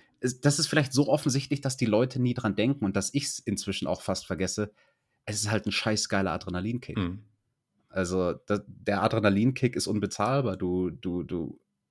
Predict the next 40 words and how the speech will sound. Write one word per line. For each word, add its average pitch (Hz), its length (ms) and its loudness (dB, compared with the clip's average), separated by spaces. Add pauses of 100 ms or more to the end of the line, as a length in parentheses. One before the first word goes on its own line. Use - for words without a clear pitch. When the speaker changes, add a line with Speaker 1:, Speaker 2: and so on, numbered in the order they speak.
(320)
Speaker 1:
cheatest - 580 2
halt 113 380 0 (280)
den 90 200 2
Tod - 460 2 (100)
jedes 85 300 -2
Mal 80 200 0
in 80 80 -4
diesen 80 520 -6
Matches. 78 500 -6 (200)
Speaker 2:
Hm. 90 220 -6
Speaker 1:
Versuchst, 104 380 2
ihn 101 80 -2
zu 98 120 -2
überlisten. 92 520 -4 (640)
Speaker 2:
Und 104 80 0
das 104 140 2
hast 117 160 2
du 127 60 6
ja 117 40 6
auch 110 100 2
einige 127 380 4
Male 113 200 4
tatsächlich 110 280 -2
getan, 120 400 0
aber 117 220 0
einige 160 300 4
Male 156 200 6
warst 139 160 2
du 127 40 0
kurz - 300 2
davor, 143 640 4
ähm, 123 200 2
ich 120 320 -6
gehe 151 120 4
jetzt 165 200 4
mal 147 260 2
auf 123 140 -8
den 131 140 0
Oktober 127 580 2
zweitausendzehn, 110 880 0